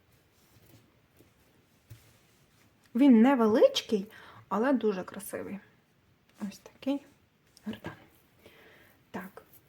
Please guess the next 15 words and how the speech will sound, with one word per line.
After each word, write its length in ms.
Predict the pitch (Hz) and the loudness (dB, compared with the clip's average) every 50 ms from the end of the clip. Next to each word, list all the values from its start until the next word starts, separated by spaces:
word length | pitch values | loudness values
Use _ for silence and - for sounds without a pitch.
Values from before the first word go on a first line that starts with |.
| - - - - - - - _ _ _ _ - | -20 -20 -20 -20 -20 -20 -20 _ _ _ _ -12
Далі, 640 | 226 208 196 202 208 196 196 226 269 294 349 392 403 381 349 - _ _ - | -12 -8 -6 -6 -4 -4 -2 0 0 0 -2 -2 -6 -10 -14 -20 _ _ -8
е, 60 | 226 214 220 220 214 214 208 202 | -6 -4 -4 -4 -4 -6 -8 -8
гердан, 480 | 214 220 226 220 226 262 311 392 415 269 | -8 -8 -8 -6 -6 -4 -4 -2 -2 -2
який 300 | 220 - - 285 302 269 | -4 -4 -4 -4 -2 -2
я 120 | 240 220 | -2 -4
робила 380 | 220 220 202 208 247 262 277 277 | -6 -8 -6 -6 -4 -4 -4 -4
вперше. 640 | 269 269 - - - 185 180 - - - - 294 | -6 -8 -10 -12 -12 -12 -10 -12 -14 -10 -8 -6
Е, 100 | 330 440 494 - _ _ _ _ _ _ _ _ _ _ _ _ _ _ _ _ _ - - - - - - _ _ - 226 214 214 214 220 | -6 -6 -8 -14 _ _ _ _ _ _ _ _ _ _ _ _ _ _ _ _ _ -20 -20 -20 -20 -20 -20 _ _ -8 -6 -6 -4 -4 -6
даний 460 | 214 202 208 254 302 349 370 339 262 214 | -6 -4 -2 -2 -2 0 0 0 -2 -2
гердан 460 | 196 226 226 226 226 214 202 202 196 - | -2 -4 -4 -4 -4 -6 -6 -8 -10 -10
по 140 | - 262 | -10 -10
схемі, 640 | 269 - - - - 247 226 214 214 214 214 214 233 233 - _ _ - | -10 -10 -12 -10 -8 -8 -6 -6 -6 -8 -8 -10 -12 -14 -20 _ _ -16
е, 380 | - 190 190 196 202 202 202 208 226 233 | -12 -12 -10 -10 -10 -10 -12 -12 -12 -8
Лейли 520 | 226 220 208 185 190 190 190 214 269 349 - - - _ _ _ _ _ _ _ _ _ _ _ | -6 -6 -6 -4 -6 -6 -6 -6 -6 -6 -6 -10 -18 _ _ _ _ _ _ _ _ _ _ _
Кулієвої. 640 | - 294 262 294 285 285 285 277 285 285 294 294 294 | -10 -8 -6 -4 -4 -4 -4 -6 -6 -6 -6 -6 -8